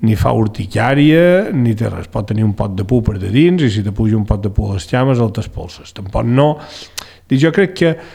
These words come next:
a vegades se demana un nivell d'exigència, eh, exagerat. Vull dir que, que pareix que nosaltres hem de fer les coses ja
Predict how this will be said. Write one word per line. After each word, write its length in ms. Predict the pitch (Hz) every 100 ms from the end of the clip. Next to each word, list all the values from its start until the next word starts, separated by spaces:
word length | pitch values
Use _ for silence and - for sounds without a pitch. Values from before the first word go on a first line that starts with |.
| - -
a 80 |
vegades 380 | 127 135 156 147
se 40 | 147
demana 340 | 131 117 117
un 80 | 120
nivell 320 | 120 123 135
d'exigència, 1120 | 151 147 139 135 139 139 131 - 147 214 - - - - -
eh, 960 | 143 113 104 104 101 95 95 92 92 - -
exagerat. 720 | 131 135 117 107 78 - - -
Vull 120 | 98 92
dir 120 | 90 -
que, 140 | 98 92 92 92
que 120 | - 107
pareix 220 | 135 -
que 100 | 139
nosaltres 300 | 139 160 165
hem 100 | 139
de 40 |
fer 120 | -
les 120 | 135 -
coses 260 | 120 139
ja 240 | 117 98